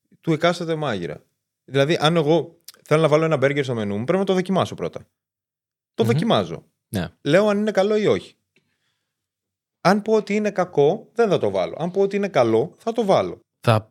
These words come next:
Speaker 2: θα προτιμούσες να φτιάξεις ένα, όπως βλέπουμε σε κάποια μαγαζιά, ένα τεράστιο κατάλογο με πολλές επιλογές για να έχει ο άλλος να διαλέξει ανάμεσα σε πολλά πράγματα ή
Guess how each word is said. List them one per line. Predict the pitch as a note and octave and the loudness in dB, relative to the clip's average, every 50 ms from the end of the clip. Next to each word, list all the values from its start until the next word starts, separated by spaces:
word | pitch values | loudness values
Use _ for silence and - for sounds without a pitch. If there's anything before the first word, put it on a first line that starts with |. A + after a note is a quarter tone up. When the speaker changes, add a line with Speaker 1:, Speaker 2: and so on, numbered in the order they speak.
| - - | -10 -8
Speaker 2:
θα | A#2+ - | -6 -4
προτιμούσες | - G#2 G2+ G#2 B2 C3+ - C3+ | -4 -4 -2 -2 -4 -2 -2 -4
να | A#2+ | -4
φτιάξεις | - - A#2+ A#2 - - - | -2 -2 -4 -4 -4 -4 -2
ένα, | B2 A2+ B2 A#2+ A#2 G#2+ | -2 -2 -2 -2 -2 -2
όπως | G2+ G2 G2 A#2 G#2 | -2 -2 -2 -2 -2
βλέπουμε | G#2 A2+ A2 A#2 A2 | -2 -2 -2 -2 -4
σε | - | -4
κάποια | - A2 A2 A2+ A2 | -4 -4 -4 -4 -4
μαγαζιά, | G#2+ G2+ G2+ G2+ G2 A2+ A#2 | -4 -2 -4 -2 -2 -2 -2
ένα | A2+ G#2+ | -2 -2
τεράστιο | - F#2+ F#2 G2 G#2 G#2 - - G2 | -4 -6 -4 -4 -4 -4 -4 -6 -6
κατάλογο | - - - - F2+ G2+ G#2 G2+ F#2+ F2+ F2+ E2+ | -6 -6 -8 -6 -6 -6 -6 -6 -8 -8 -10 -12
με | F2 F2+ F2+ F2+ - - | -10 -10 -10 -10 -10 -8
πολλές | G2+ G2 G2 G2+ G#2+ G#2 - | -8 -6 -4 -2 -2 -2 -4
επιλογές | A2 - G2+ F#2+ F#2 F2+ G2 G#2 F#2+ | -6 -6 -6 -8 -6 -6 -6 -8 -6
για | G2+ F#2+ | -8 -8
να | F#2 F#2+ | -6 -4
έχει | G2 A2+ A#2 - G#2+ | -4 -4 -4 -4 -2
ο | G2 | -2
άλλος | G2 G#2 G#2 F#2+ | -2 -2 -4 -4
να | G2 G2 | -6 -6
διαλέξει | F#2+ F2+ F2+ F2 F#2+ G#2 G#2 - - G2 | -6 -6 -6 -6 -6 -6 -6 -6 -6 -6
ανάμεσα | F#2 F#2+ G2 G#2+ G#2+ - | -6 -6 -4 -4 -4 -4
σε | - - | -4 -4
πολλά | - - F#2+ F#2+ G2+ G#2 | -6 -8 -8 -6 -6 -6
πράγματα | G2+ A2+ A#2 A#2 A2+ C3 C3+ C3 C3+ C3 - - _ | -4 -2 -4 -2 -2 -2 -4 -4 -4 -6 -6 -8 _
ή | - D3+ D3+ D#3 | -6 -4 -2 -2